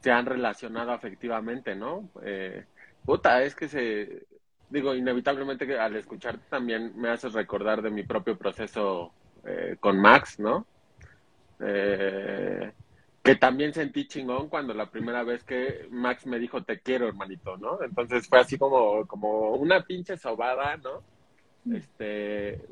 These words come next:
Speaker 1: porque pasan cosas bien cabronas en sesión. Bueno, <laughs> al menos en mi proceso terapéutico, pues sí estuvo,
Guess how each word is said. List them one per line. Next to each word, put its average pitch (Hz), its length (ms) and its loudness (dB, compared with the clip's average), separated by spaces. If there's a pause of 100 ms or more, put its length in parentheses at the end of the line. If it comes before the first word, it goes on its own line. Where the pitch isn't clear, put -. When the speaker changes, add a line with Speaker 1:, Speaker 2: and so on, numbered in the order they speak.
(200)
Speaker 1:
porque 131 520 2 (220)
pasan 160 300 -2
cosas 165 340 -6
bien 165 180 -6
cabronas 175 460 -6
en 135 120 -8
sesión. 143 320 -2
Bueno, 135 340 2
<laughs> - 60 -20
al 147 200 0
menos 175 420 2 (340)
en 143 240 0
mi 139 120 2
proceso 147 600 2
terapéutico, 127 840 -2 (380)
pues 117 240 0
sí 143 100 -2
estuvo, 139 680 0